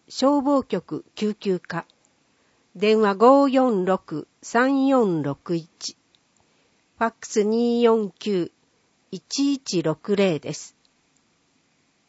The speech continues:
出動件数が増加。市消防局内の救急隊の出動件数は、平成三十年に六万件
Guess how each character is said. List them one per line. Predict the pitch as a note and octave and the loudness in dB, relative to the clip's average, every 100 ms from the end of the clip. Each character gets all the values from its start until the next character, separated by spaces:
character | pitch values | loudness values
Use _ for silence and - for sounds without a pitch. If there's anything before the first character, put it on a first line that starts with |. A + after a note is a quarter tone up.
| _ | _
出 | - B3 B3+ D#4+ | -10 -8 -4 -2
動 | D4 D4 | 2 0
件 | D4 C#4 C4+ | 0 -2 -2
数 | - F3 D#3 | -4 -4 -2
が | D#3 | -4
増 | D#3 F#3 | -2 -4
加。 | - E3+ D#3+ _ _ _ _ _ _ _ _ _ _ _ _ _ | -4 -10 -12 _ _ _ _ _ _ _ _ _ _ _ _ _
市 | - D4 | -8 -6
消 | D4 D4+ D4 | -4 -2 0
防 | C#4+ D#4 | 0 0
局 | - C#4 C4+ | 0 -4 -2
内 | A#3 F#3+ | -2 0
の | E3 E3 | -2 -2
救 | A#3+ B3+ | -2 -2
急 | - C4 | -2 -4
隊 | - A3+ A#3 | 0 0 2
の | G#3+ | 0
出 | A3 - A3+ | -2 -6 -2
動 | A#3 | -2
件 | A#3+ A#3 A#3+ | 0 -2 -2
数 | G#3 | -2
は、 | F3+ E3 F3+ _ _ _ _ | 0 2 0 _ _ _ _
平 | - C4 D4 | -4 -2 0
成 | C#4+ C#4+ | 0 -2
三 | C4+ C4+ A#3+ | 0 0 0
十 | B3+ B3+ | -2 0
年 | G3 F3 | 0 0
に | D3+ - - | -2 -6 -8
六 | D#3 - B3 | -8 -2 0
万 | C4 C4 | 2 0
件 | - A3 | 0 0